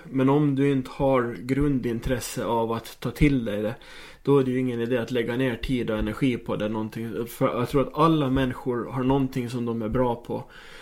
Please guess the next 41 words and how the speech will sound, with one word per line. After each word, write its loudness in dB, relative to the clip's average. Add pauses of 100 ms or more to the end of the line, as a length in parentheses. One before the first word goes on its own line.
(180)
Och -2
det 6
gäller 4
egentligen -2
att -6
hitta -4 (140)
vad 0
är 2
det 0
du 2
är 0
bra 0
på -2
och 0
sen 0
liksom -2
vidareutveckla 0
det. -4 (360)
Sen 2
kan 4
ju 4
vissa 2
olika 0
områden -2
vara 0
jättebra -2
att -6
ha -2
vissa -4
grundkunskaper -2
i -2
så -6
att -4
man -4
ändå -2
förstår 0
hur -6
saker -6
och -6
ting -4
fungerar. -4